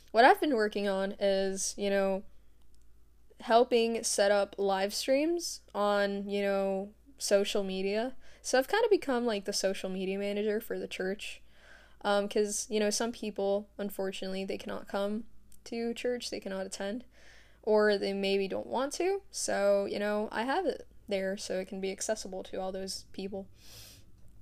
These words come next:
Um, and as for the church itself, um, I, I've also been working on, like, slides. So my church, it's kinda more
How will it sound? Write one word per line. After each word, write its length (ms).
Um, 400
and 220
as 240
for 120
the 160
church 300
itself, 720
um, 500
I, 680
I've 120
also 260
been 140
working 300
on, 120
like, 260
slides. 760
So 640
my 400
church, 500
it's 120
kinda 220
more 360